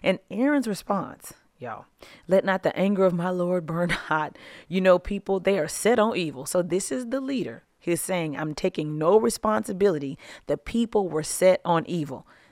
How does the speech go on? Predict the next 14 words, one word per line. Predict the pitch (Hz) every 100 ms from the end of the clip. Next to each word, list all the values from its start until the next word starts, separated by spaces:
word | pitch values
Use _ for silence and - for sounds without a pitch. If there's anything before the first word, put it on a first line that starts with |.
| _
That's | 170 185 196
how | - 190 -
you | 175 180
know | 170 170 151
that | 143 151 - -
Aaron | 180 165 143 143 - -
was | - 156 -
idolizing | 160 156 156 147 147 147
influence, | - 160 - 143 139
that | - 156 -
Aaron | 175 175 165
wanted | 156 165 165
to | -
be | 143 156 156